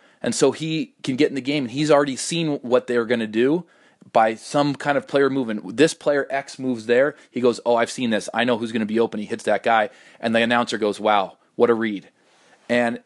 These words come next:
it is a good read, but it's also because he's done it over and over. So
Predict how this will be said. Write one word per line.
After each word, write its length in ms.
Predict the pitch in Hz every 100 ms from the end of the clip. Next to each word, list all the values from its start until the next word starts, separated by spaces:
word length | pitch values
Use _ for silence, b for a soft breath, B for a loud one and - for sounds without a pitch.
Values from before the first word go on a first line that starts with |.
| _ -
it 140 | 127
is 160 | 143 139
a 20 |
good 160 | 123 110
read, 260 | 113 110
but 120 | 110
it's 100 | 104
also 220 | 123 113 113
because 260 | 107 101
he's 120 | 107
done 180 | 95 104
it 80 | 101
over 180 | 104 98
and 80 | 98
over. 280 | 101 73 - _ _ _ _ _ _ - -
So 400 | - 139 120 110